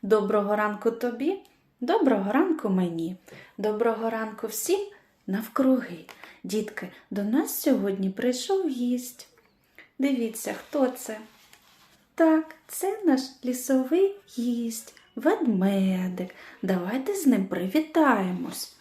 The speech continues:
Доброго дня, ведмедику! Привітайтесь з ведмедиком.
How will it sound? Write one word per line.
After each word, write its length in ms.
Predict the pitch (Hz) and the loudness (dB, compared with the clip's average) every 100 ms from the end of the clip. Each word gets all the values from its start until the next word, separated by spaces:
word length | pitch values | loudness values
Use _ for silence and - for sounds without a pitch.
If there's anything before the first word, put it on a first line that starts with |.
| - - - - | -20 -20 -20 -8
Доброго 640 | 185 180 180 254 311 427 453 | 2 2 6 6 8 6 6
дня, 400 | 359 311 330 370 | 8 10 10 6
ведмедику! 1000 | 381 381 294 254 202 185 180 160 - 156 - _ _ _ _ - | 2 6 8 8 6 0 -4 -6 -8 -14 -14 _ _ _ _ 6
Привітайтесь 720 | 262 285 302 226 185 - 180 | 8 8 6 2 0 -2 -8
з 120 | 180 | -4
ведмедиком. 880 | 190 180 175 170 175 180 - 180 | -2 -2 -4 -6 -8 -10 -12 -16